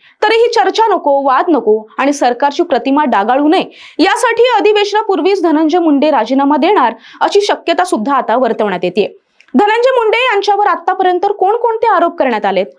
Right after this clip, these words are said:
कोणत्या गोष्टींमुळे त्यांची गोची झालीये, धनंजय मुंडेशी निगडीत सर्वच महत्त्वाच्या गोष्टींवर आजच्या या व्हिडिओच्या माध्यमातून आज आपण चर्चा करणार आहोत.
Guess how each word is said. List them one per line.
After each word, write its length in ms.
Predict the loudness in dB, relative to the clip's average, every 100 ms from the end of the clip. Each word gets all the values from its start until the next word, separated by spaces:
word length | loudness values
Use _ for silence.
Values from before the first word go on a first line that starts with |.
| _ -4
कोणत्या 320 | -2 0 -2
गोष्टींमुळे 580 | 0 -2 0 2 2 2
त्यांची 300 | 0 0 0
गोची 340 | 0 0 0
झालीये, 400 | 0 -2 -2 -4 -4 -12 -6 0
धनंजय 520 | 0 2 0 0 0
मुंडेशी 340 | 2 0 2
निगडीत 340 | 0 0 0 -2
सर्वच 440 | 0 0 0 0
महत्त्वाच्या 480 | 0 0 -2 -2 -2
गोष्टींवर 480 | -2 -2 0 -2 -2 -8 -10 -4
आजच्या 300 | -2 0 0
या 100 | 2
व्हिडिओच्या 460 | 2 2 0 0
माध्यमातून 560 | 0 2 2 0 0 -2
आज 140 | 0
आपण 220 | -2 -2
चर्चा 280 | -2 -2 -2
करणार 280 | -4 -4 -4
आहोत. 200 | -4 -6